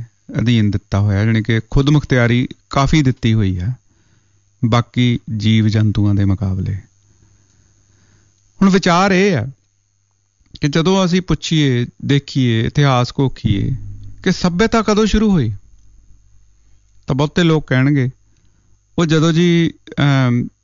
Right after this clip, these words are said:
ਚੱਕਰ ਬਣਾ ਲਿਆ, ਜਦੋਂ ਜੀ ਉਹ ਪਹੀਆ ਬਣਾ ਲਿਆ, ਜਦੋਂ ਜੀ ਅੱਗ, ਅਮ, ਦਾ ਅਵਿਸ਼ਕਾਰ ਕਰ ਲਿਆ, ਅੱਗ ਦੀ ਕਾਢ ਕੱਢ ਲਈ,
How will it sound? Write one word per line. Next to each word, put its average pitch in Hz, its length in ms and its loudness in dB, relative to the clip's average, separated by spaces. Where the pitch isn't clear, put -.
ਚੱਕਰ 147 320 -2
ਬਣਾ 127 220 0
ਲਿਆ, 110 240 0
ਜਦੋਂ 135 280 2
ਜੀ 160 180 2
ਉਹ 151 200 0
ਪਹੀਆ 185 300 2
ਬਣਾ 127 220 0
ਲਿਆ, 110 280 -6
ਜਦੋਂ 156 260 0
ਜੀ 190 120 0
ਅੱਗ, 135 200 -2
ਅਮ, 120 1300 -2
ਦਾ 135 240 -2
ਅਵਿਸ਼ਕਾਰ 131 520 0
ਕਰ 107 220 -2
ਲਿਆ, 101 300 -2
ਅੱਗ 127 60 -2
ਦੀ 139 240 2
ਕਾਢ 147 300 0
ਕੱਢ 127 240 -2
ਲਈ, 107 220 -2